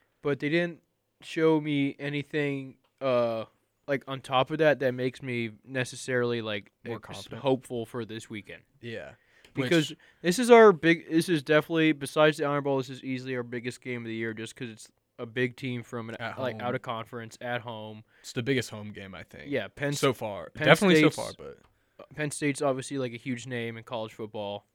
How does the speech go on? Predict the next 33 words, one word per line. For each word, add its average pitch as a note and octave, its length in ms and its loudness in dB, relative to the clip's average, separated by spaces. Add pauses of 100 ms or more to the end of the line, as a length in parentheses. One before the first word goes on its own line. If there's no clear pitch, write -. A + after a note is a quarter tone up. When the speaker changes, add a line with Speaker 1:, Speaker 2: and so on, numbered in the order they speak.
Speaker 2:
Lost A2+ 300 -6
to - 60 -12
'em G#2+ 120 -12
last G2+ 340 -16
year. F#2+ 280 -16 (120)
Speaker 1:
Yeah, G#2 280 -2
so C3 200 -6
this D3 240 0
is, E3 260 -4
this D#3+ 140 0
is E3+ 60 -10
probably F#3+ 260 6
our D#3 60 8
biggest C3+ 420 2
g-, - 80 -16 (180)
biggest E3 280 2
home C3+ 220 0
game B2+ 160 2
for A#2+ 120 -8
sure. G#2 420 -6 (880)
Uh, A2 300 -4 (100)
biggest, C#3 460 -2
second C#3 320 -4
biggest B2+ 240 -8
game C3 140 -6
of A#2+ 80 -6
the A#2+ 60 -6
year A#2 160 -4
besides A2+ 440 -8
the - 120 -16
Iron A2 260 -12
Bowl. G2 340 -8 (340)
So G#2+ 600 -2